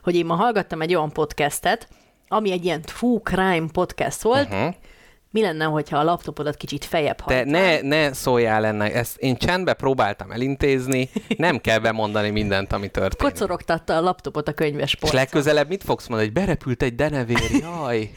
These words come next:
Speaker 1: <laughs> Nem.
Speaker 2: Nem, ezekről nem beszélünk.
Speaker 1: Jól van, bocsánat, akkor megtartom műhelytitoknak. Szóval hallgattam ma egy, ö, true crime podcastet, ahol egy szomorú sorsra jutott áldozatot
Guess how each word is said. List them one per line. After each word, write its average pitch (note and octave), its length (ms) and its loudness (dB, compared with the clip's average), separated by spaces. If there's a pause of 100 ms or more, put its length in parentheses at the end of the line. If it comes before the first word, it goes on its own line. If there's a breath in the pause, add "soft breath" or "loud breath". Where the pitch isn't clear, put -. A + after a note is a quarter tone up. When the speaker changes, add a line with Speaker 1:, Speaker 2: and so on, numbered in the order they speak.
Speaker 1:
<laughs> A#3 140 -10
Nem. E3+ 100 -2
Speaker 2:
Nem, A3 240 0
ezekről F3 420 2
nem G2+ 180 0
beszélünk. F#2 480 -2
Speaker 1:
Jól F3 200 2
van, D#3+ 180 -2
bocsánat, D3 500 0
akkor - 280 -2
megtartom C#3+ 540 -2
műhelytitoknak. D3+ 800 -2
Szóval G3 320 2
hallgattam F3 560 0
ma D#3 220 0 (400 loud breath)
egy, D#3 380 0
ö, D3+ 120 4 (140)
true G3 240 0
crime D3 300 0
podcastet, D#3 720 -2
ahol F#3 500 0 (420 loud breath)
egy E3 240 0
szomorú E3+ 380 0
sorsra - 380 -2
jutott D#3 360 0
áldozatot D3+ 840 0